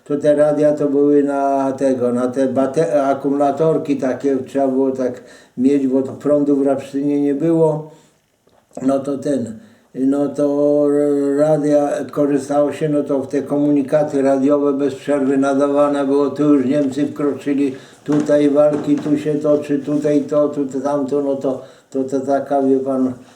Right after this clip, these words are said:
atmosfera była, no, no, napięta, bardzo napięta, no. Samolot, tak, wie pan, jak jest zamek, po, załóżmy, po lewej stronie i p-, ten las, on tak wyleciał, tak niziutko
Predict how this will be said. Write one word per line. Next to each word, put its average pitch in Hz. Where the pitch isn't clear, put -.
atmosfera 139
była, 143
no, 147
no, 143
napięta, 151
bardzo 120
napięta, 107
no. -
Samolot, 156
tak, 139
wie 165
pan, 165
jak 147
jest 143
zamek, 147
po, 139
załóżmy, 143
po 143
lewej 143
stronie 160
i 180
p-, 151
ten 165
las, 139
on 160
tak 156
wyleciał, 160
tak 135
niziutko 147